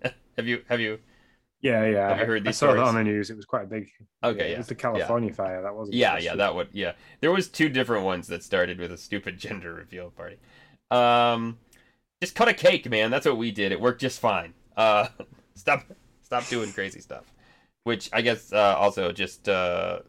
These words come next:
Speaker 1: just, uh, thoughts and prayers to those in Colorado. That was not a gender reveal party. Doesn't sound like,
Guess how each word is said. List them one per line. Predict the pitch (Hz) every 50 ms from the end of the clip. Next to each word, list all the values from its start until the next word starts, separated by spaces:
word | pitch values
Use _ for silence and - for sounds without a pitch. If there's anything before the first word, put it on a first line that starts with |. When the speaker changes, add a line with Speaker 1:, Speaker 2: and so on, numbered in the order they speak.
| _ -
Speaker 1:
just, | 95 98 92 - - _ -
uh, | 95 90 90 87 87 85 82 - _
thoughts | 117 110 104 -
and | 95 85
prayers | 104 98 92 87 85 -
to | - - 95 92 90 - - 104
those | 101 95 92 90
in | 95 92 92 - _ _ _ _ _
Colorado. | - 107 92 90 90 90 87 90 87
That | 95 113 110
was | 107 104 104
not | 104 98 95 -
a |
gender | 92 - 98 90 87 90 87
reveal | 87 87 - - 90 87
party. | - - 90 87 85 78
Doesn't | - 90 90 98 87 -
sound | - 90 87
like, | 82 - -